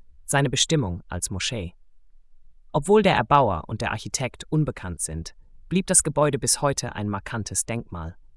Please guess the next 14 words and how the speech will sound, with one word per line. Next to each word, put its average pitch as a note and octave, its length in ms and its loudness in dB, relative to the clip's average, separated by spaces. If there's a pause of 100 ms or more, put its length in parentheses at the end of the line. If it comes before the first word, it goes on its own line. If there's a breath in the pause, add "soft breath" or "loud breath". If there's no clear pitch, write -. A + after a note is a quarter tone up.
(420)
Zwischenzeitlich C#3+ 840 2
diente C#3+ 320 -2
es - 140 2
als - 260 -2
Lager A2+ 320 2
der G2 180 -6
I A#2+ 200 -8
T G2 220 -8
T, G2+ 380 -8 (140)
doch D3 140 0
seit C#3+ 240 4
dem C#3 140 2
Jahr B2+ 260 4
neunzehnhundertsechsundneunzig B2 2000 -2